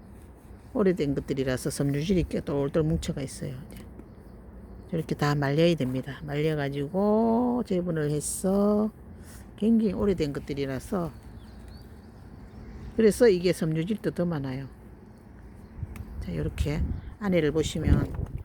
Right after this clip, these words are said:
꼭 실 있잖아요. 실. 실을 이렇게 뭉쳐놓은 것처럼 그렇게 돼. 대단합니다. 대단해. 오래된 거라서 확실히 달라요. 자, 요것도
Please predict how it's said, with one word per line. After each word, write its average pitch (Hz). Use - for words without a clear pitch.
꼭 214
실 277
있잖아요. 220
실. 165
실을 233
이렇게 147
뭉쳐놓은 147
것처럼 123
그렇게 -
돼. 120
대단합니다. 156
대단해. 147
오래된 190
거라서 151
확실히 190
달라요. 151
자, 156
요것도 160